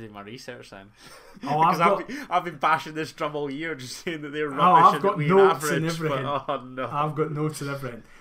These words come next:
Speaker 2: But I, I do think some people have tended to use it to kind of beat Robbie with. You're like, "Well, you're not actually that good, it's just that the league's shite."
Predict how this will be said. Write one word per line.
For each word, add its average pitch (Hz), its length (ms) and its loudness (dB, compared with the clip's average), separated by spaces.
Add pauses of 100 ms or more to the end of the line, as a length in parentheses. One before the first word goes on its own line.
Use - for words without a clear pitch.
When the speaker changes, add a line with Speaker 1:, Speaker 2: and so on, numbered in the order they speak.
(140)
Speaker 2:
But 185 340 -4 (720)
I, 156 180 -4 (240)
I 147 100 -2
do 202 220 -4
think 196 300 -6
some 208 520 -4
people 123 680 -12
have 139 280 -8 (200)
tended 147 440 -8 (280)
to 151 100 -10
use 139 300 -6
it 156 140 -8
to 151 80 -12
kind 151 240 -6
of 147 140 -8 (360)
beat 156 240 -8
Robbie 165 360 -6
with. 233 360 -10 (540)
You're 139 100 -6
like, 139 120 -6
"Well, 143 80 -6
you're 143 100 -4
not 180 260 -2
actually 160 260 -4
that 151 280 -4
good, 120 400 -10
it's 131 140 -12
just 143 180 -10
that 135 160 -14
the 127 60 -10
league's 131 240 -12
shite." 131 300 -12